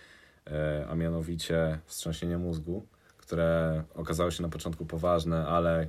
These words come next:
Grzesiek sam nawet na Twitterze powiedział, że „chłopaki, e, nie grajcie beze mnie, wracam do was do kadry”.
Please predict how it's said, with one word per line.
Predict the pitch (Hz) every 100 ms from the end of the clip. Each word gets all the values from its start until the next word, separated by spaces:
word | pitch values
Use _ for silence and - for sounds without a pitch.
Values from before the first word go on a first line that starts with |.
| -
Grzesiek | 85 90 82 85 80
sam | 95 90
nawet | 87 85 85
na |
Twitterze | 80 87 95 87 85
powiedział, | 80 82 85 82 80 - - - - -
że | 82 85 82
„chłopaki, | 80 82 90 87 92 90 87
e, | 80 82 80
nie | 82
grajcie | 82 85 82 80
beze | 82 85
mnie, | 90 87 82
wracam | 87 85 85
do | 82
was | 80 78
do | 82
kadry”. | 82 92 92 104